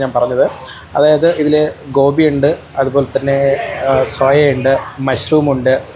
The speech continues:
അങ്ങനെ മൂന്ന് നാല് ഐറ്റംസൊക്കെ ചേർന്നിട്ടുള്ള ഒരു മിക്സഡ് ഫ്രൈഡ് റൈസാണ്. അപ്പോൾ ഇത് ഇത്രയാണ് ഞാൻ ഇന്ന് ഇവിടെ നിന്ന്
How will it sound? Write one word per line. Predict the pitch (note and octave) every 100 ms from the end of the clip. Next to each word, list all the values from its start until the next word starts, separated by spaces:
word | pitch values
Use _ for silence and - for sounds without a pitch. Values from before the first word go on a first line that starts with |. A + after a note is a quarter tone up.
| - - - -
അങ്ങനെ | C#3 C#3+ C#3+ C#3+ - -
മൂന്ന് | D3+ D#3
നാല് | D#3 D3+ C#3+
ഐറ്റംസൊക്കെ | C3 C#3+ B2+ C#3+ C#3
ചേർന്നിട്ടുള്ള | C3+ C3+ C3 C3+
ഒരു | B2+
മിക്സഡ് | A#2+ - -
ഫ്രൈഡ് | B2 A#2+
റൈസാണ്. | B2 - B2 C3 - - -
അപ്പോൾ | D3 C#3+
ഇത് | E3 F#3 -
ഇത്രയാണ് | D3 - E3+ D3 C#3+ D3 - -
ഞാൻ | B2+ C3
ഇന്ന് | C3 C3
ഇവിടെ | B2
നിന്ന് | B2